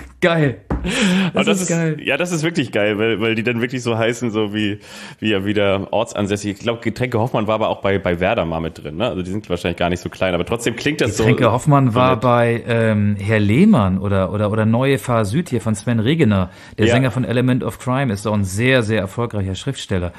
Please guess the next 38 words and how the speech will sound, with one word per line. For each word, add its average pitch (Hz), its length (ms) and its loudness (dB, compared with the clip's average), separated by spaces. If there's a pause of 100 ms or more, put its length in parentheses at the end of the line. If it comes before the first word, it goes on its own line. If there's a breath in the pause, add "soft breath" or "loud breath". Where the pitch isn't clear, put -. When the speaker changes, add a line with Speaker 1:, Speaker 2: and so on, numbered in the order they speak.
(260 loud breath)
Speaker 1:
Die 113 80 0
beiden 117 280 2
Bücher 135 260 0
habe 120 100 0
ich 107 100 -8
gelesen 110 480 0 (320 loud breath)
und 131 100 -2
ich 131 160 -2
glaube, 147 260 2
in - 140 -2
einem 160 220 4
seiner 143 240 2
Songs 147 580 -2
singt 143 320 4
er 151 120 4
auch 107 80 -4
von 104 160 0
Getränke 95 480 -4
Hoffmann. 87 380 -6 (380 soft breath)
Aber 107 180 -2
das 117 100 2
spielt 160 260 0
ja 117 140 2
auch 95 120 -4
da 95 180 -2
in 90 120 -2
der 92 160 -2
Gegend, 85 400 -6
ne? 123 140 -4 (500 soft breath)
Speaker 2:
Ja. 90 200 0
Speaker 1:
Neue - 80 -2
Fahr 101 260 -2
ist 113 140 -8
ja 117 60 -4
ein 110 60 -4
Stadtteil 110 320 -6
von 110 160 -4
Bremen. 104 260 -8